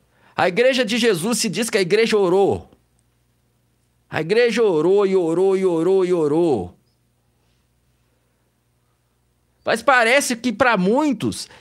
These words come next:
é como se Deus não ouviu essa oração. Porque o resultado diante dos meus olhos não são o que eu queria ver.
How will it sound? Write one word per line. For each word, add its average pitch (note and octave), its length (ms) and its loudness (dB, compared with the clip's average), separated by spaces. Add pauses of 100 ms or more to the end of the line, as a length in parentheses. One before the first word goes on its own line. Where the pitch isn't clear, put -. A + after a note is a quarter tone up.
é - 120 -2
como B3+ 280 0
se B3 120 -2
Deus A#3 260 0
não C4 220 -2
ouviu A#3 420 -4
essa A#3 240 -2
oração. C4+ 640 -4 (1500)
Porque G3 400 -2
o G#3+ 160 2
resultado G#3 1300 0 (1300)
diante G#3+ 440 -2
dos E3 200 -4
meus D#3 260 0
olhos G3+ 680 0 (240)
não C4 200 0
são C#4 240 0
o - 40 -4
que - 80 -2
eu C4+ 80 0
queria C#4+ 360 0
ver. B3+ 520 0